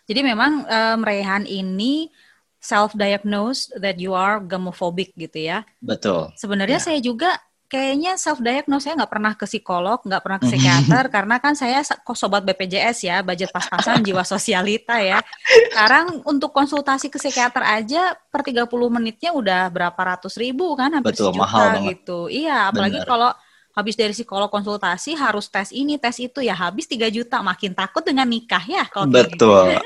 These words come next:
Speaker 2: betul. Udah
Speaker 1: Ya
Speaker 2: mah takut
Speaker 1: ampun.
Speaker 2: nikah, modal kehilangan.
Speaker 1: Nah, itu dia. <laughs> Benar-benar. Ya, jujur saya sendiri juga self-diagnosed gitu, em, dan saya mulai sadar kalau saya gamofobia ini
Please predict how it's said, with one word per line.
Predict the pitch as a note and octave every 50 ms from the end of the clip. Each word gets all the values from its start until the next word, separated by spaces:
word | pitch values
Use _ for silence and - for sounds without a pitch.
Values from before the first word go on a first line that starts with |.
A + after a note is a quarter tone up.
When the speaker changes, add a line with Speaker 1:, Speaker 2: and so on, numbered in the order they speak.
| - - G#2+
Speaker 2:
betul. | G#2+ G#2 - - G#2 F#2+ F#2+ -
Udah | G#2+ G#2 G#2
Speaker 1:
Ya | G2
Speaker 2:
mah | F#2+ F#2
takut | - G#2+ G#2+ A2 A2
Speaker 1:
ampun. | A2+
Speaker 2:
nikah, | C#3+ D3+ - - D3 C#3+ C#3+ C#3+ C3+ B2+
modal | A2+ G#2 G2+ G2+ G2 G2+
kehilangan. | - G#2+ A2 B2 A2 A2+ A#2+ C3 C#3 C#3 C#3+ D3+ C#3+
Speaker 1:
Nah, | E3+ C4+ D4+ C#4 B3+
itu | C#4+ D4 - - C#4+
dia. | B3 B3+ D4 D4 C4 C4
<laughs> | - A4 C#5+ D#5+ D#5+ D#5 D#5+ F#5+ G5 G5+ G5 F#5+ - - _
Benar-benar. | C4+ C4+ C4 B3 B3 A#3 A3 A3+ A3+ A3+ A3+ G#3+ - - - - - - - - - -
Ya, | C4+ D#4 D4 - - - - - _ A#3+
jujur | C#4+ D4+ D4 F#4+ A4 A#4
saya | A#4 E4 D4+
sendiri | D#4+ - C#4+ B3+ C4 C4 C4
juga | A3+ A#3+ A#3 G#3+ D#4 G#4+ A4 - -
self-diagnosed | - - - B3+ B3 A#3+ G3+ G3 G3 F#3+ F3+ - F3+ F3 F3 E3 E3 G3 C4 C#4 - - -
gitu, | F#3 F#3+ F3+ F3 _ _ F#3 A3 D4+ F4 E4 -
em, | - B3 B3 B3+ C4 C4 C4 C4+ C4 A3+
dan | B3 C4 C4+ C4+ C4+ C4+ - _ _ _ _ _ _ _
saya | _ - - C4 B3+ D4 F4+ G4+
mulai | F#4+ E4+ D4+ C#4+ C#4+ D4 C#4+
sadar | - D4 C#4 C4 A#3 F#3 E3 F#3 G#3+ C#4+ D#4
kalau | - - C4 B3 B3 B3
saya | B3 - B3+ A#3 A#3 A#3 G#3+
gamofobia | F#3+ G3+ G3+ G#3 G3+ G#3 G#3+ G3+ - - - G#3+ G#3 F#3 G3 G3+ G3 F#3+ -
ini | - - G3 F#3+ G3 G3+